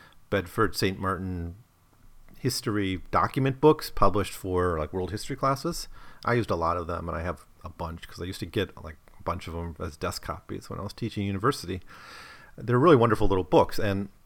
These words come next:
and this one is Spartacus and the Slave Wars, and actually gives primary do-, documents on the first, second, and third servile wars,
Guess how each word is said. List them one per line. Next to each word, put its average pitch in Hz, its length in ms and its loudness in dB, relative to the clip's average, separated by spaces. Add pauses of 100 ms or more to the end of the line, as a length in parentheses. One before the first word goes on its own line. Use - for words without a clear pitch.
(400)
and 120 100 2
this 160 160 6
one 117 380 8
is 85 140 -4
Spartacus 127 600 6
and 101 80 0
the 90 60 -2
Slave 98 260 0
Wars, 85 200 -2
and 120 80 4
actually 127 280 4
gives 123 220 4
primary 101 360 2
do-, 92 280 -2
documents 92 500 -2
on 82 280 -4
the 80 180 -4
first, - 420 0
second, 92 440 0
and 87 140 -8
third 87 280 -2
servile 104 460 0
wars, 120 360 0